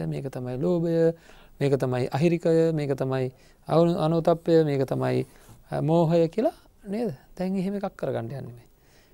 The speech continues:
එතකොට දැන් තමයි මේ පොඩි එකා නේද? පොඩි එකා ඉපදිලා වටේ තියෙන දේවල් ගැන ඇහුවා වගේ අහලා හඳුනගත්තා වගේ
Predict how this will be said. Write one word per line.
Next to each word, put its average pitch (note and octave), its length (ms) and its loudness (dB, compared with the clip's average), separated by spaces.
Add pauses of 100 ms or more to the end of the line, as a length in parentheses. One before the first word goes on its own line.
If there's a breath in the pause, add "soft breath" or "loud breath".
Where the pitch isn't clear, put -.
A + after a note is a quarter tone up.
(140 soft breath)
එතකොට F#3+ 240 2
දැන් D3+ 300 4
තමයි G#3+ 280 4
මේ A#3 140 0
පොඩි F3+ 240 4
එකා F#3 320 4 (2250)
නේද? F3 280 -4 (140)
පොඩි D#3+ 340 6
එකා F3+ 300 6
ඉපදිලා D#3+ 640 4 (500 soft breath)
වටේ C#3+ 300 4
තියෙන F3 240 2
දේවල් D#3+ 300 4
ගැන D3 160 -2
ඇහුවා D3 400 0
වගේ C#3+ 260 2
අහලා C#3 240 2
හඳුනගත්තා D3+ 500 0
වගේ C3 300 -4